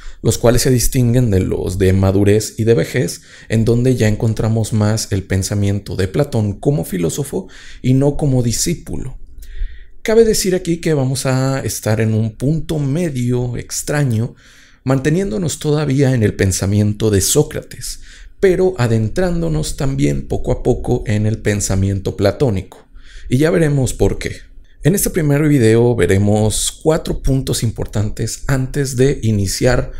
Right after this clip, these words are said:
con la obra directa de Platón. En primer lugar, hablaremos de las figuras que influenciaron su pensamiento, los filósofos y pensadores que influyeron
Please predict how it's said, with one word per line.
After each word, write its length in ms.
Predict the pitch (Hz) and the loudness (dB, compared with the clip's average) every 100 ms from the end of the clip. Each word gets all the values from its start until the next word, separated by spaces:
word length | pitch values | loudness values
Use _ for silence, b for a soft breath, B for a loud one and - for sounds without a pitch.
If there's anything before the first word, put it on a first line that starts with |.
| B B B | B B B
con 160 | 127 107 | 4 4
la 80 | 101 | 4
obra 220 | 156 180 | 2 2
directa 400 | 120 98 - 95 | 2 0 0 0
de 80 | 90 | 0
Platón. 520 | 101 92 143 95 95 - - - B B B B - | -2 -2 -4 -4 -8 -14 -20 -20 B B B B -4
En 120 | 110 | 0
primer 220 | 110 113 | 2 2
lugar, 380 | 113 120 156 180 | 2 2 0 0
hablaremos 580 | 110 98 95 101 101 - | 2 2 2 2 0 2
de 140 | 98 | 2
las 260 | 92 92 - | 2 0 -2
figuras 600 | 95 95 196 143 127 - | -4 -2 -2 -2 -4 -6
que 140 | 104 | -6
influenciaron 760 | 95 - 95 92 117 117 127 | -4 -2 -2 0 0 2 0
su 240 | 110 - 101 | -2 -4 -2
pensamiento, 760 | 123 123 165 180 135 - - B B B - | -2 -2 -2 -2 -4 -6 -8 B B B -4
los 200 | 101 - | -2 0
filósofos 640 | 90 95 110 - - 127 | 2 4 4 2 -4 -6
y 60 | 95 | -6
pensadores 580 | - 92 101 101 98 87 | -4 -2 0 0 0 -2
que 280 | - 90 - | -4 -8 -2
influyeron 800 | 104 92 98 95 117 110 92 | -2 -2 0 2 4 4 2